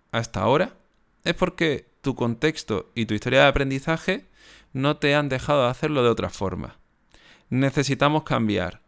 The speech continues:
nuestro contexto, porque nuestra historia de aprendizaje no se puede, para empezar a actuar de otra manera. Mira a ver de qué forma puedes hacerlo y no te exijas hacerlo todo como te gustaría.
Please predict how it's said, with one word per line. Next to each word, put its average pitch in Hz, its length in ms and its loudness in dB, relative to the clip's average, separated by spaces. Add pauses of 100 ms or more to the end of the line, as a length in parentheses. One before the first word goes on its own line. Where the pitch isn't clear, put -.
nuestro 113 360 -4
contexto, 147 680 0
porque - 260 -4
nuestra 95 220 -4
historia 104 260 -2
de 101 40 0
aprendizaje 98 640 -6
no 95 240 -6
se - 120 -10
puede, 143 400 2 (460)
para 123 160 6
empezar 120 400 2
a 151 60 6
actuar 147 580 4
de 113 280 2
otra 110 260 0
manera. 95 460 -6 (960)
Mira 113 280 0
a 104 40 0
ver 110 200 2
de 101 220 -8
qué - 100 -8
forma 117 360 0
puedes 90 200 -4
hacerlo 147 640 0 (800)
y 147 80 2
no 185 140 0
te 180 100 0
exijas 180 640 -2 (720)
hacerlo 139 420 0
todo 156 280 0
como 135 240 2
te 120 100 0
gustaría. 110 640 -2